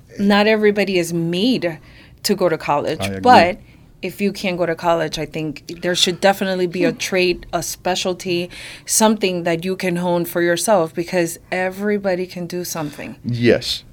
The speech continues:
Speaker 2: and, and, and you're completely, you're right on what you're saying. You know, not everybody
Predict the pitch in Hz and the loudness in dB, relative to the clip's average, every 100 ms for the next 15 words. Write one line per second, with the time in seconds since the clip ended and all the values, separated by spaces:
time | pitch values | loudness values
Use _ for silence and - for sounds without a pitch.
0 | - 123 127 120 123 123 120 104 107 104 | 0 0 0 0 0 0 0 2 2 2
1 | 92 - - - - - 98 - 127 95 | 0 -6 -18 -20 -20 -16 -8 0 2 0
2 | 92 101 104 82 95 101 92 73 98 107 | -6 -8 -8 -8 -6 -4 -6 -10 -10 4
3 | 127 123 104 101 101 - 90 - 214 214 | 8 8 6 0 0 -2 -6 0 4 4
4 | 120 107 - - - - - 147 135 120 | 4 0 -4 -12 -20 -16 0 4 6 6
5 | 117 117 120 143 139 110 104 101 - - | 4 6 8 8 8 8 6 2 -6 -8
6 | - 135 147 123 101 101 101 101 104 | 4 6 6 4 6 6 4 -2 -6